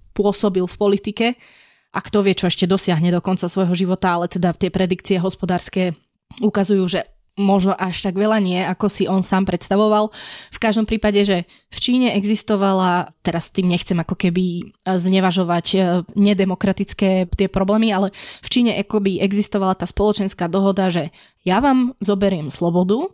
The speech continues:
a budete mať za to prosperitu hospodársku, budete mať za to bezpečie a tak ďalej, a vlastne poprvé aj míňali akože, že obrovské peniaze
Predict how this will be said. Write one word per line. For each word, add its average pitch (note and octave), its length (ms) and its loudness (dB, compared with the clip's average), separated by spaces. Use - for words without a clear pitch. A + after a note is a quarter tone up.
a F#3+ 80 0
budete G#3+ 320 0
mať F#3+ 240 0
za F3 80 0
to - 160 -4
prosperitu F#3 720 -2
hospodársku, G#3+ 880 -2
budete G3 320 0
mať F3+ 160 -2
za F3 160 0
to D#3+ 320 -4
bezpečie A#3+ 480 -2
a F3+ 160 -4
tak F3 160 -4
ďalej, F3 540 -2
a F#3+ 160 -2
vlastne F3+ 560 -2
poprvé G#3 400 -2
aj A#3+ 160 -2
míňali B3+ 560 2
akože, F#3+ 320 0
že F3+ 160 0
obrovské A3+ 560 0
peniaze F#3 400 0